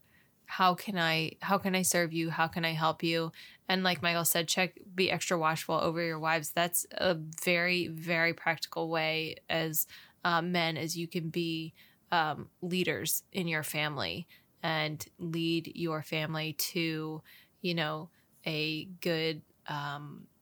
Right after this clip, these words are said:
like, holy and connected unit. You know, that takes a guide, and, and that's biblical. And so that's something that we, you know, go to the Bible on the, for, especially for Michael, like, he's the leader of this family. So how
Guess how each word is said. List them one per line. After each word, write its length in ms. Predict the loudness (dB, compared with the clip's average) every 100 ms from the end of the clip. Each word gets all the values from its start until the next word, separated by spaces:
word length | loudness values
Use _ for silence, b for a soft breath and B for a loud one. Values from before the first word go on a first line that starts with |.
| _
like, 200 | -4 -4 -8
holy 500 | -12 0 2 4 0
and 160 | -2 -4
connected 840 | -4 0 -2 -2 -4 -2 -2 -6 -10
unit. 800 | -6 -2 -2 -2 -4 -4 -4 -4 B B B _
You 120 | -2
know, 100 | 2
that 240 | 4 4
takes 240 | 4 4 2
a 60 |
guide, 580 | 0 2 4 2 -2 -8 -14 _ 0
and, 480 | 4 4 2 -4 -2
and 140 | -2
that's 200 | 0 -2
biblical. 680 | 2 4 4 2 0 0 -2 -4
And 200 | -2 0
so 340 | 2 2 2
that's 220 | 0 0 0
something 320 | -2 -2 -2
that 180 | -2 0
we, 400 | -2 -2 -4 B B B _
you 100 | -4
know, 140 | -4 -2
go 180 | 0 0
to 160 | 0
the 100 | -2
Bible 340 | 2 2 2 -2
on 540 | -2 -2 0 -2 -6 B B B _ _ -14
the, 200 | -12 -10
for, 240 | 0 4
especially 560 | 4 4 2 0 0 0
for 160 | -4 -4
Michael, 480 | -4 -2 -2 -2
like, 260 | -2 -6 -8
he's 340 | -10 -2 0 2
the 100 | 0
leader 260 | 2 2
of 100 | 2
this 160 | 0 -2
family. 280 | -2 -2 2
So 180 | 2 2
how 500 | 0 4 4 4